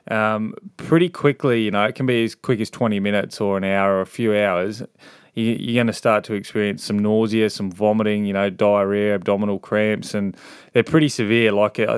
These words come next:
it comes across pretty much as a really bad sort of food poisoning. Um, like, then it, it can move on then into the cardiovascular system. So you, you're gonna,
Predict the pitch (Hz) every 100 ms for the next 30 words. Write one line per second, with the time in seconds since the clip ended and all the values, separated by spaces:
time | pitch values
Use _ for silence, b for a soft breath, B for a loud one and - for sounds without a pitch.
0 | - - 143 151 143 127 113 117 107 104
1 | 104 104 98 95 107 107 110 104 101 -
2 | - 101 101 92 101 95 - 123 123 135
3 | 143 143 202 220 B B B B B 87
4 | _ - 120 113 113 110 107 110 104 -
5 | _ _ _ - - 127 123 - 139 135
6 | 131 - 131 - 135 131 123 120 120 120
7 | 117 110 120 104 123 113 110 101 104 101
8 | 120 107 - 110 - 104 95 113 107 104
9 | 92 B B B B 117 123 - 139 139
10 | 131 120